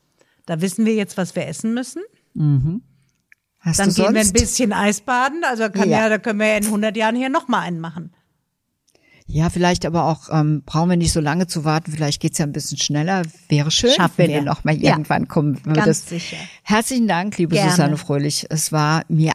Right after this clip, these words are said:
Speaker 2: ein großes Vergnügen.
Speaker 1: Gleichfalls.
Speaker 2: Und ich freue mich, dass wir es wirklich geschafft haben, miteinander zu reden. Und ich bin mir sicher, es wird nicht das letzte Mal gewesen
Speaker 1: Da
Speaker 2: sein.
Speaker 1: freue ich mich sehr.
Speaker 2: Danke dir sehr.
Speaker 1: Gerne.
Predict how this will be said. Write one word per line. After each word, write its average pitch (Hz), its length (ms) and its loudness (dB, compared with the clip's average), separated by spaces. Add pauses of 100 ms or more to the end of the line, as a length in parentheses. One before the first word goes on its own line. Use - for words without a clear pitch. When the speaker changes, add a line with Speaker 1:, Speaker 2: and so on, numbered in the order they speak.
Speaker 2:
ein 180 280 2
großes 262 680 -2
Vergnügen. 156 540 0
Speaker 1:
Gleichfalls. - 680 -2
Speaker 2:
Und 196 280 2 (380)
ich - 120 -2
freue 190 240 2
mich, 208 160 0
dass 180 220 -2
wir 175 40 2
es 170 220 0
wirklich 202 300 0
geschafft 180 420 0
haben, 165 180 4
miteinander 156 540 2
zu 160 100 -2
reden. 147 380 -2
Und 147 140 -4
ich - 80 -6
bin 156 100 -4
mir 147 120 -2
sicher, - 440 -2
es - 160 -4
wird 147 220 -2
nicht - 240 -2
das - 160 0
letzte 202 360 0
Mal 165 280 2
gewesen 190 520 -4
Speaker 1:
Da 220 140 0
Speaker 2:
sein. 117 120 -4
Speaker 1:
freue 170 160 -4
ich - 180 -14
mich 160 180 -16
sehr. 160 160 -16
Speaker 2:
Danke - 360 -2
dir - 300 0
sehr. - 320 0
Speaker 1:
Gerne. 208 420 -6